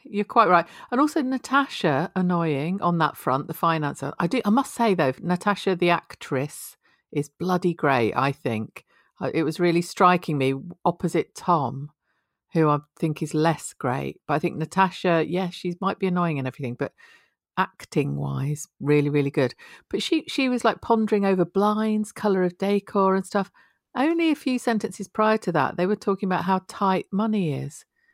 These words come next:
So why are you sort of doing up the whole of your April cottage home that belongs to someone else anyway,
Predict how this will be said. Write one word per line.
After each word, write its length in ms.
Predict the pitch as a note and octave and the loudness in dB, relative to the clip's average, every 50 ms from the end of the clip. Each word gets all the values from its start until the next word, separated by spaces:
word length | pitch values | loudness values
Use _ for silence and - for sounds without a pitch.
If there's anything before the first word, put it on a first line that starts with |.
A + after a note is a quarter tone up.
| _ _ _ | _ _ _
So 200 | - - G#3 G#3 | -4 -2 0 2
why 280 | G#3 A3 A3+ B3 C4+ C#4 | 2 2 2 2 2 0
are 40 | |
you 180 | C4+ C4 B3 A#3 | 0 0 0 0
sort 220 | - - - - F#3 | -2 -2 -4 -6 -8
of 60 | - _ - | -10 _ 4
doing 360 | A3 A3 G#3+ G3+ G#3 G3+ G3 | 6 6 6 6 6 4 4
up 300 | G3 F#3+ - - _ _ _ _ _ _ _ _ _ _ _ _ - | 2 0 0 -2 _ _ _ _ _ _ _ _ _ _ _ _ -4
the 80 | G3 | -4
whole 540 | F3 - - - F#3 F3+ F3+ F3+ F3 F3 F3 | -4 -2 0 2 4 6 6 6 6 4 2
of 100 | F3 - | 2 2
your 400 | F3+ F3 E3+ E3+ E3+ E3+ E3+ - - - | 2 4 4 4 4 2 0 -2 -2 0
April 380 | E3+ E3 - - - - F3 F3 | 0 0 0 -2 -6 -8 -8 -8
cottage 440 | - - F3+ F3 - - F3 - | -6 -6 -6 -6 -6 -8 -8 -4
home 220 | - E3+ E3+ D#3+ D#3+ | 0 0 0 0 -2
that 120 | D#3 - - | -2 -2 0
belongs 340 | D#3+ E3 E3 D#3+ E3 E3 | 2 2 2 2 0 -4
to 120 | - - E3+ | -6 -10 -8
someone 280 | - E3+ D#3 D#3 D#3+ | -4 -4 -2 -2 -2
else 260 | D#3 D#3 D#3 D#3+ - F3 | -2 -2 -2 -4 -4 -4
anyway, 540 | D#3+ D#3+ D#3+ D3+ C#3 B2 B2 B2+ C#3 C#3+ | -4 -2 -2 -4 -4 -4 -6 -6 -8 -10